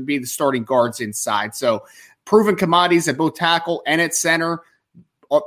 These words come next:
arguably the best left tackle in all of college football, arguably maybe one of the breakout stars this year at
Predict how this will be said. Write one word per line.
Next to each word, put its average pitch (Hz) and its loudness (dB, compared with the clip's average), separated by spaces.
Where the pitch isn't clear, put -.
arguably 180 4
the 160 -2
best 156 -4
left 156 -2
tackle 165 -2
in 135 -4
all 151 0
of 147 -12
college 147 2
football, 180 2
arguably 156 0
maybe 156 -2
one 156 -2
of 139 -2
the 127 -10
breakout 156 0
stars 160 0
this 175 -2
year 180 2
at 160 2